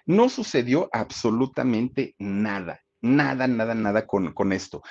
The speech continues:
Y no sucedió nada precisamente porque, pues, imagínense, ¿quién le iba a creer a este muchachito si, si finalmente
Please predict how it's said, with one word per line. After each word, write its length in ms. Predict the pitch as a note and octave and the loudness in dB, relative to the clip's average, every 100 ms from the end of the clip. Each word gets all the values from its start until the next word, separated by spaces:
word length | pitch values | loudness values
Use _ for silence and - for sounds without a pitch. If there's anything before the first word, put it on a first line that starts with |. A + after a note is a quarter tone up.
| - - | -20 -10
Y 100 | - | 0
no 120 | E3+ A3 | 0 0
sucedió 420 | B3+ - D#3+ D3+ | -4 -4 0 4
nada 400 | C#3+ G#2+ F#2 D3 - - | 6 6 4 0 -8 -6
precisamente 800 | A#2 C3 - D3 E3 C#3 G2+ C#3 | -2 -2 -2 -4 -2 -2 0 -4
porque, 640 | C#3 C#3+ D3+ D3+ D#3 C#3+ - - - _ | -2 2 2 2 0 0 -2 -18 -20 _
pues, 260 | C#3 C#3+ C#3+ | -2 0 2
imagínense, 680 | D#3+ F3 G#3 G3+ D3+ C3 | 2 0 -4 -4 -2 -2
¿quién 200 | - B3 | 0 2
le 60 | C4+ | 4
iba 140 | C#4+ | 4
a 100 | C#4 | 2
creer 400 | - G2+ G2+ D3 | 2 4 4 2
a 140 | - F#2 | 0 0
este 320 | G2 B2+ - | 0 -2 -2
muchachito 680 | C3+ G#2+ F#2 - A2+ D3+ F3+ - - | -2 -2 -4 -2 -2 -2 -4 -8 -20
si, 480 | - - A#2+ A#2 A2+ | -14 -6 -2 0 -2
si 180 | - A#2+ | -4 -6
finalmente 840 | A2+ C3 C#3+ D#3 D#3+ B2 - C#3+ | 0 2 4 4 2 2 0 -4